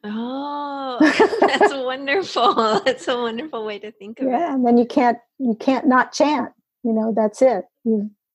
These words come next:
Speaker 2: become part of the team.
Speaker 1: Yeah, it's just,
Speaker 2: <laughs>
Speaker 1: I love that. I've done some chanting 'cause I taught yoga for a very
Speaker 2: Oh,
Speaker 1: long
Speaker 2: wow.
Speaker 1: time. When you go to training seminars, you go to enough and you're gonna chant at some point,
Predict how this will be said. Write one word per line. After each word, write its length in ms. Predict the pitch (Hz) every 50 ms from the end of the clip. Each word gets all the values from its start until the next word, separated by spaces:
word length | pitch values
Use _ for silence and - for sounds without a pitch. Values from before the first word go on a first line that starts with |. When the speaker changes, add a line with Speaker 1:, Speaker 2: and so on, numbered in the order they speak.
| - 247
Speaker 2:
become 560 | 202 214 214 - - 226 233 233 233 226 233 _ _ _ _ _ _ -
part 200 | - 240 226 226
of 60 | 233
the 60 | 233 226
team. 480 | - - 269 269 254 233 208 185 208 - _ _ _ _ _ _ _ _ _ _ _ _ _ _ _ _ _
Speaker 1:
Yeah, 200 | 214 214 339 339 403 466 494 494
it's 300 | 294 339 - - - -
just, 140 | 320 - -
Speaker 2:
<laughs> 20 |
Speaker 1:
I 100 | 220 226
love 600 | 233 240 233 226 233 240 247 269 311 381 370 - -
that. 360 | 269 247 220 196 175 165 - -
I've 160 | 202 208 214
done 200 | - 233 226 220
some 280 | - - 220 220 226 226
chanting 540 | - - 214 202 190 190 190 196 180 175
'cause 140 | 175 175 -
I 100 | 180 175 175
taught 360 | - - - 190 - - 190
yoga 280 | 185 185 190 208 196
for 200 | 190 - 180 175
a 40 | 170
very 200 | 165 170 170 170
Speaker 2:
Oh, 80 | 226 226
Speaker 1:
long 160 | 220 233 240
Speaker 2:
wow. 100 | 240 233 226
Speaker 1:
time. 320 | 233 233 233 240 240 233 _ _ _ _ _ _ _ _ _ _ _ _ _ _ _ _ _
When 320 | - 185 185 185 190 196
you 100 | 190 190
go 220 | 180 185 185 180 175
to 640 | 170 - - 180 175 175 175 175 175 180 185 185 - _ _ _ _ -
training 360 | - 214 208 214 233 226 208
seminars, 520 | - - 185 180 175 170 170 165 170 165
you 60 | 190 180
go 120 | - 202
to 120 | 185 180 175
enough 380 | 175 175 180 180 170 165 -
and 160 | - 160 165 165
you're 80 | 165
gonna 160 | 170 170 165
chant 380 | 160 - - 202 175 160 165 165
at 100 | 160 -
some 200 | - - 175 170
point, 320 | 165 - - - - -